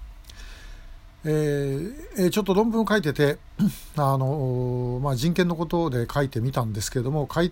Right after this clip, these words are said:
書きながら、えー、一体人権って何だろうなっていうことを、実は思いました。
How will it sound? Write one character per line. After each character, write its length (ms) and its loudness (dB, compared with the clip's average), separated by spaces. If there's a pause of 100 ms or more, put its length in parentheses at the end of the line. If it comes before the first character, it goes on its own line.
(160)
書 120 -4
き 80 0
な 80 4
が 100 2
ら、 140 -2 (560)
え 40 -2
ー、 440 0
一 120 -2
体 200 2
人 180 0
権 140 -2
っ 20 -2
て 80 0
何 220 0
だ 100 -4
ろ 60 -4
う 40 -2
な 120 2
っ 80 -4
て 160 -2
い 60 4
う 60 0
こ 140 -2
と 100 -2
を、 1000 2
実 240 -6
は 260 -2
思 200 0
い 40 0
ま 120 0
し 60 -6
た。 140 -6